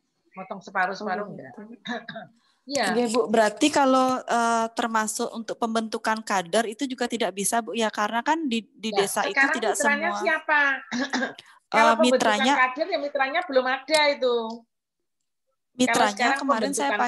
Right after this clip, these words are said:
Speaker 2: pakai
Speaker 1: kader,
Speaker 2: kepala desa, Ibu, yang tahun lalu.
Speaker 1: Ya, belum bisa kalau gitu. Kalau Ibu
Speaker 2: Hmm.
Speaker 1: adalah, eh, ini belum ada kadernya,
Speaker 2: Ya.
Speaker 1: ya belum bisa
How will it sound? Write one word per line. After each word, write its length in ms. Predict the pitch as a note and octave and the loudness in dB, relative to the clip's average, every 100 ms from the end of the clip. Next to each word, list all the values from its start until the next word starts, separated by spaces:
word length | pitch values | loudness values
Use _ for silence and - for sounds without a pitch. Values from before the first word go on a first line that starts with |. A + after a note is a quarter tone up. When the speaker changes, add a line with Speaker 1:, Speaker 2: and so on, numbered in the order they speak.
| A#3+ | -2
Speaker 2:
pakai 220 | C4 C4 | -2 0
Speaker 1:
kader, 360 | G#3+ G3 G#3 B3 - _ _ _ _ _ - | 0 2 0 -2 -10 _ _ _ _ _ -14
Speaker 2:
kepala 300 | C4+ B3+ B3 | -6 -2 -2
desa, 340 | A#3 G#3 G3 A3 | -2 -2 -2 -2
Ibu, 240 | A#3+ A#3 - | -6 -8 -6
yang 240 | B3 A#3+ A#3+ | -6 -8 -6
tahun 240 | A#3 A3+ A3 | -4 -4 -4
lalu. 460 | G#3 G3 G3+ B3 - _ _ _ _ _ _ _ _ _ _ _ _ _ _ _ _ _ _ _ - | -6 -6 -10 -10 -12 _ _ _ _ _ _ _ _ _ _ _ _ _ _ _ _ _ _ _ -8
Speaker 1:
Ya, 160 | C4+ C4+ | -6 -4
belum 320 | C#4 C4+ C4+ | 0 0 -2
bisa 640 | C#4+ D#4+ - D#4 D4 C#4+ | -10 -12 -8 -4 -2 -2
kalau 240 | C#4 C4+ C4+ | -2 -4 -6
gitu. 280 | B3+ - B3+ | -12 -8 -4
Kalau 240 | C4 B3 | -2 -2
Ibu 320 | A3 A3+ A3+ A3+ | -2 -6 -6 -4
Speaker 2:
Hmm. 140 | A#3 | -4
Speaker 1:
adalah, 540 | A3+ A3 F3 E3 F3+ F#3 | -4 -4 -4 -2 -2 -4
eh, 720 | F#3 - F3 F3 E3+ D#3 D3 C3+ - F#3+ | -8 -10 -4 -2 0 -2 -2 -6 -8 -12
ini 440 | G3 A3 A3 G3 F#3+ _ - _ - - - _ - | -8 -6 -6 -10 -16 _ -20 _ -20 -20 -20 _ -12
belum 240 | A#3 A3 | -6 -4
ada 280 | G3+ G#3+ G#3+ | -4 -4 -4
kadernya, 880 | - F#3 F3+ F3 D3 D3 F3 A3+ D4+ F#4 G4+ _ _ _ _ _ _ _ - | -2 -4 -4 -12 -12 -6 -4 -2 -4 -6 -12 _ _ _ _ _ _ _ -2
Speaker 2:
Ya. 200 | G#3 G3+ | 0 0
Speaker 1:
ya 20 | |
belum 240 | B3+ B3+ A#3 | -2 -6 -6
bisa 400 | C#4+ - C#4 | -14 -8 -4